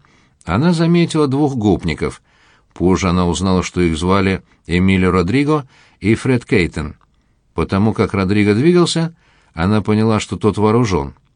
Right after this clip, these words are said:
Это было именно то, что ей нужно. Подставные фигуры, которых никогда не смогут признать виновными. Когда они встретились, Майя дала Джо шанс.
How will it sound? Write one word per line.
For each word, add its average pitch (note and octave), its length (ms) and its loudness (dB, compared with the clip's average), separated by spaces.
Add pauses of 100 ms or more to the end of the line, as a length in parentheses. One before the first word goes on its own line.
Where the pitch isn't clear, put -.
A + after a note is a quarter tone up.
(680)
Это F2+ 300 0
было G#2 300 2
именно G2+ 640 0
то, G#2+ 200 0
что - 180 -6
ей A#2 200 2
нужно. A2+ 480 -4 (500)
Подставные F#2+ 580 0
фигуры, F2+ 600 0 (640)
которых C#3+ 640 -2 (140)
никогда C3 500 0
не C3+ 120 0
смогут B2 420 0
признать B2 460 -2
виновными. G#2+ 640 -2 (800)
Когда D2+ 340 -2
они G#2 180 0
встретились, F#2 640 -4 (440)
Майя F2 340 0
дала F#2 260 0
Джо G2+ 240 0
шанс. C#3+ 460 -6